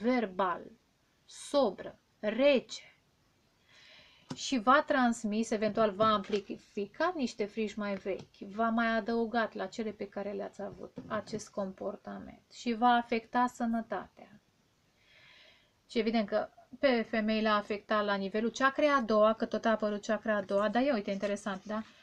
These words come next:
Comunicarea cu cineva v-a afectat ceacra a doua a sexualității, poate și felul în care vă exprimați sexual.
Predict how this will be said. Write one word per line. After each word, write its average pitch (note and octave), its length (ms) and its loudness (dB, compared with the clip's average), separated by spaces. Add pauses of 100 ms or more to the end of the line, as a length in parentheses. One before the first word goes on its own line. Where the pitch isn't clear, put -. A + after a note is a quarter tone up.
(500)
Comunicarea C4 800 6
cu F4+ 80 0
cineva F#3+ 880 2
v-a C#4+ 200 4
afectat G#3+ 760 0
ceacra A3+ 560 -2
a G#3 140 0
doua G#3 300 0
a G3 200 -6
sexualității, F#3+ 840 -6
poate D#4 280 0
și C4 160 -4
felul C4 220 2
în B3 80 4
care A#3+ 340 0
vă G#3+ 340 0
exprimați G3+ 600 -8
sexual. - 500 -14